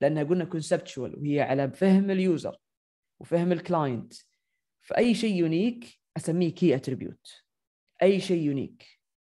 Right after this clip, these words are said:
واضح؟ ممكن النيم يكون يونيك إذا أبغى يكون يونيك، ممكن يكون إذا ما في تكرار طبعًا،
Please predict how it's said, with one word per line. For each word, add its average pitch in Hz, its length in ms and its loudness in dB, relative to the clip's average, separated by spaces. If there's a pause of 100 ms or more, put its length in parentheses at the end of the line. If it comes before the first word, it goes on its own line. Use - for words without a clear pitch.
(100)
واضح؟ 156 420 -6 (1300)
ممكن 147 260 -4
النيم 180 400 0
يكون 180 260 -2
يونيك 190 680 -4 (140)
إذا 131 160 -6
أبغى 127 200 -6
يكون 131 220 -10
يونيك، 165 600 -6
ممكن 143 340 -4
يكون 139 440 -2
إذا 135 200 0
ما 160 100 4
في 147 120 0
تكرار 135 280 -2
طبعًا، - 380 -4